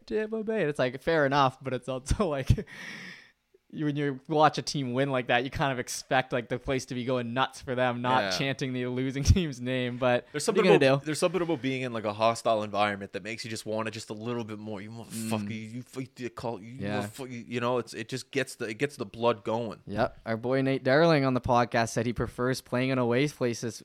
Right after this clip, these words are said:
Speaker 1: or away games opposed to home. Remember, that was
Speaker 2: Yeah.
Speaker 1: just a few weeks ago.
Speaker 2: Yeah.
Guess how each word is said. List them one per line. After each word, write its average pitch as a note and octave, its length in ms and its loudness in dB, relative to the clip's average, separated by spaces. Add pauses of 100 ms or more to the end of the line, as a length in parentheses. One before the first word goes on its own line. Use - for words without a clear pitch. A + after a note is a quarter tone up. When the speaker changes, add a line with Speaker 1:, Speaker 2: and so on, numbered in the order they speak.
Speaker 1:
or A#2+ 160 -2
away A2+ 260 0
games A#2 320 -2
opposed A#2 320 -4
to A2+ 100 0
home. C3 260 0
Remember, A#2 320 2
that C3 80 8
was B2 80 8
Speaker 2:
Yeah. A2 60 2
Speaker 1:
just G#2 120 -4
a A#2+ 60 -2
few B2 180 -4
weeks B2+ 220 -4
ago. A#2 400 0
Speaker 2:
Yeah. A#2+ 300 2